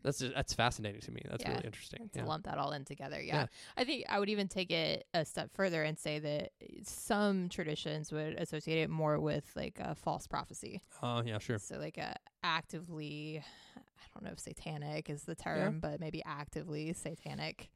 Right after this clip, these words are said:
Speaker 1: Yeah.
Speaker 2: influence,
Speaker 1: Not
Speaker 2: you
Speaker 1: in li-,
Speaker 2: know?
Speaker 1: not in line with God. Yeah.
Speaker 2: Right. Yeah.
Speaker 1: Yeah.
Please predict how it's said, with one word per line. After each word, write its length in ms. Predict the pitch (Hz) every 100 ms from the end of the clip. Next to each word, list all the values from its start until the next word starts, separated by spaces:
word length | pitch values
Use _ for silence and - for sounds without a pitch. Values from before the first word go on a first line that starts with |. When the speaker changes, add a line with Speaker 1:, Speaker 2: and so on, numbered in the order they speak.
| -
Speaker 1:
Yeah. 220 | 143 110 -
Speaker 2:
influence, 720 | - 165 - 160 151 151 - 135
Speaker 1:
Not 140 | 147
Speaker 2:
you 120 | 147
Speaker 1:
in 60 | 143
li-, 60 |
Speaker 2:
know? 80 | 165
Speaker 1:
not 180 | 196 147
in 80 | 127
line 160 | 113
with 120 | 104 -
God. 320 | 110 104 123
Yeah. 200 | 123 113
Speaker 2:
Right. 260 | 202 131 - - -
Yeah. 240 | - - - _ -
Speaker 1:
Yeah. 260 | 123 110